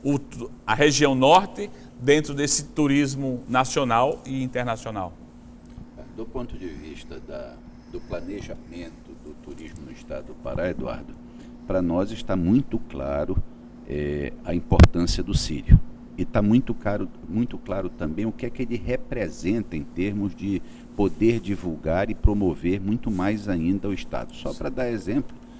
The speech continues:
Speaker 2: nós temos círios sendo realizados em praticamente todos os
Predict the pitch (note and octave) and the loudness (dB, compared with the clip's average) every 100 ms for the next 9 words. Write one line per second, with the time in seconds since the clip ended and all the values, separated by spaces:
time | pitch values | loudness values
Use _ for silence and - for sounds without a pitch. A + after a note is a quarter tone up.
0 | - - - - A2+ - G#2+ B2 C3 - | -18 -18 -10 -6 -4 -4 -4 -4 -4 -8
1 | - - - - A#2 B2+ C3+ - A2 G#2+ | -12 -12 -8 -4 -2 -2 -2 -4 -4 -4
2 | A2 A2 G2 G2+ G#2+ G#2 E2+ E2+ F#2 - | -2 -4 -2 -2 -2 -2 -4 -4 -4 -4
3 | - A2+ - - - - - G#2 E2 G#2 | -6 -8 -4 -2 -2 -4 -4 -2 0 -2
4 | A#2+ A#2+ - - A#2 B2 G2 F2 F#2 - | -2 -8 -4 2 2 2 -2 -4 -4 -4
5 | - | -12